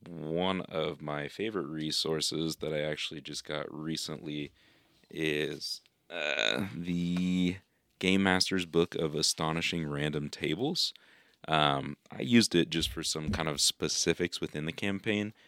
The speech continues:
but if you're truthfully looking to maybe not even continue a campaign, but really world build,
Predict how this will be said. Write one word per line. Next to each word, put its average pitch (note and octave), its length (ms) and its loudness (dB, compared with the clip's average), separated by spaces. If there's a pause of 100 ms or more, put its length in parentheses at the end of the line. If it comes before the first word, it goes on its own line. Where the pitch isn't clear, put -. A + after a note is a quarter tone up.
(240)
but E2 100 -2
if - 160 -2
you're G#2+ 140 4
truthfully F#2 500 0
looking D#2 380 -4
to D2+ 440 -4 (1200)
maybe E2 280 0
not D2+ 240 2
even C#2+ 200 -2
continue F#2 400 -6
a F#2 40 -6
campaign, F#2+ 540 -8
but D#2 160 -4
really D2+ 260 -2
world F2+ 440 4
build, G2 280 0